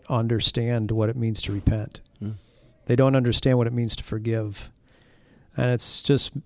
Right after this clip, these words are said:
Speaker 1: it's a really difficult conversation because, you know, they, they don't, they don't at this point yet.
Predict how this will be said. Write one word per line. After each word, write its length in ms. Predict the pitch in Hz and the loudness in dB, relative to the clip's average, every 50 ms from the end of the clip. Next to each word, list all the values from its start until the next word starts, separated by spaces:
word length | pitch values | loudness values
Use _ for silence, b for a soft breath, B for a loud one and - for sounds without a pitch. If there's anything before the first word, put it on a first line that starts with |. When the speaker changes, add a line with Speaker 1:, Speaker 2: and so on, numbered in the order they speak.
| _ _ - | _ _ -14
Speaker 1:
it's 160 | - - - | -8 -2 2
a 80 | 127 127 | 4 6
really 440 | 135 151 160 160 151 139 135 123 117 - _ _ _ _ _ - | 6 8 8 8 6 6 4 0 -4 -8 _ _ _ _ _ 2
difficult 540 | - 151 - - 143 - - 139 131 123 - | 2 2 4 4 2 4 4 4 4 4 2
conversation 760 | - 135 131 131 117 110 - - 143 139 139 127 - 131 113 | 2 2 2 2 2 2 2 2 2 2 2 2 0 0 0
because, 360 | 107 107 - - 123 117 104 110 | 0 0 0 0 0 0 0 0
you 80 | 113 110 | 0 0
know, 200 | 117 120 120 113 | 2 2 2 2
they, 180 | 110 104 101 104 110 - _ _ _ _ _ _ - | 2 0 -2 -4 -8 -14 _ _ _ _ _ _ -4
they 120 | 127 113 | -2 0
don't, 300 | 107 131 131 131 123 104 _ _ _ _ _ _ _ _ _ _ _ _ _ _ _ _ _ _ _ _ - | 2 4 4 2 2 -2 _ _ _ _ _ _ _ _ _ _ _ _ _ _ _ _ _ _ _ _ -6
they 120 | 107 104 | -4 0
don't 260 | 107 127 135 139 147 | 2 2 2 2 0
at 160 | 123 104 - | -2 -4 -4
this 160 | - 113 - - | -6 -6 -6 -4
point 340 | - - 104 101 - - | -2 0 0 0 -2 -4
yet. 240 | - 120 - - - | -4 -6 -6 -6 -8